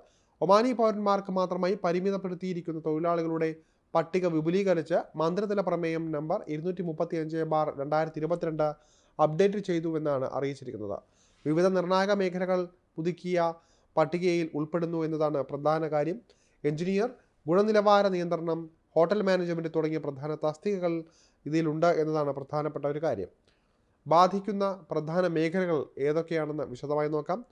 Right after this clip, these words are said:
ഭക്ഷണവും മെഡിക്കൽ ഉൽപ്പന്നങ്ങളും വഹിക്കുന്ന ശീജി-, ശീതീകരിച്ച ട്രെയിലറിന്റെ ഡ്രൈവർ,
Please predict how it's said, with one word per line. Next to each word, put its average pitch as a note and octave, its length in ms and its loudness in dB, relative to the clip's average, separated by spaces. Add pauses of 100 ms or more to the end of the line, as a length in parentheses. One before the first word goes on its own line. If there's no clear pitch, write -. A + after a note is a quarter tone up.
(360)
ഭക്ഷണവും B3 600 6
മെഡിക്കൽ F3+ 380 2
ഉൽപ്പന്നങ്ങളും G3 560 2
വഹിക്കുന്ന E3+ 520 0 (600)
ശീജി-, F#3 520 -2 (380)
ശീതീകരിച്ച G3 600 2
ട്രെയിലറിന്റെ F3 600 2
ഡ്രൈവർ, E3 380 4